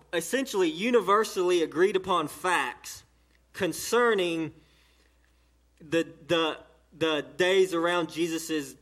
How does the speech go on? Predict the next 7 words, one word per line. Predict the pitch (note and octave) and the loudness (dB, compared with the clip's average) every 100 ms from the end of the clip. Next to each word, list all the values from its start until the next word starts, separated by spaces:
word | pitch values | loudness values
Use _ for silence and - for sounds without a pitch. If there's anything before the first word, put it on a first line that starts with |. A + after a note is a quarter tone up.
| - | -8
death | D#3+ D#3+ D#3+ | -4 -2 -2
and | D3 | -2
resurrection. | C#3+ C3+ C3+ B2+ - F#2 G#2+ | -2 -4 -4 -6 -10 -18 -20
So | - F#3+ F3+ | -4 0 0
even | F3+ A#3+ A#3+ A#3+ F#3+ | 0 -2 2 2 2
non-Christian | F#3 A3+ A#3 A#3 A3 - F#3 | 2 2 2 0 0 -2 -4
scholars, | F3 - G#3 G3+ C#3 B2+ C3 - | -4 0 2 2 0 -2 -6 -10